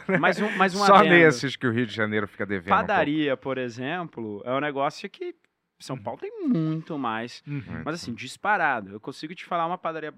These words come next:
Speaker 1: boa mesmo, assim, que eu gosto muito, óbvio, é mais hipster e tal, assim, que é a Slow Bakery. Só que mesmo padaria, que nem as padarias padocas que a gente tem em São Paulo,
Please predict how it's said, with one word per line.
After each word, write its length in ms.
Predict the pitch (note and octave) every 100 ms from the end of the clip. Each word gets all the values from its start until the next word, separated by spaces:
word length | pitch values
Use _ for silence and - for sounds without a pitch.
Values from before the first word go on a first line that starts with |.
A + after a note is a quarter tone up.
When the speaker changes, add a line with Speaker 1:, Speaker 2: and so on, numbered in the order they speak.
| G#2
Speaker 1:
boa 360 | B2+ C#3 D#3 B2+
mesmo, 280 | C3 C#3+ B2
assim, 140 | -
que 60 | C3
eu 80 | A#2
gosto 320 | B2+ B2+ C3+
muito, 240 | B2+ A#2
óbvio, 240 | C#3 G#2 A#2
é 80 |
mais 220 | G3 D#3+ G#2
hipster 420 | B2 B2+ - G#2+
e 60 | F#2
tal, 160 | D2+
assim, 280 | D2+ - G#2 _ _ _ _
que 100 | -
é 40 | B2+
a 60 | B2+
Slow 200 | C3+ C#3+
Bakery. 460 | D3 C3+ G#2+ - - _ _
Só 160 | - F3+
que 120 | -
mesmo 260 | G3 C4 C#4
padaria, 540 | - A#3 G3 D#3 E3
que 160 | - C#3+
nem 160 | D3+
as 180 | F#3 D#3
padarias 580 | - D3 C#3 - - - -
padocas 580 | C3 G2+ A#2+ D3 G#2+ -
que 100 | G#2+
a 40 |
gente 120 | G#2+
tem 100 | A2+
em 20 |
São 200 | A2 G#2+ G2+
Paulo, 500 | - A#2 D3+ A#2